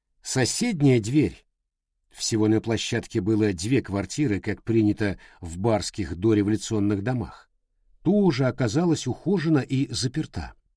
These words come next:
И за нею никто не отвечал на призывные гудки домофона. Варя спустилась на площадку ниже и выглянула сквозь окно,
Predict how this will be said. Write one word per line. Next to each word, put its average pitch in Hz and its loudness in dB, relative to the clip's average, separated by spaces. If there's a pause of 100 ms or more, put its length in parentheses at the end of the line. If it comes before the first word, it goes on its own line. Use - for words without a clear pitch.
(1040)
И 156 -2
за 196 2
нею 131 6
никто 117 0
не 131 4
отвечал 131 -2
на 95 0
призывные 110 2
гудки 107 -4
домофона. 98 -6 (1300)
Варя 123 0
спустилась 170 0
на 151 2
площадку 139 -2
ниже 143 2 (500)
и 202 -2
выглянула 160 4
сквозь 143 -2
окно, 123 0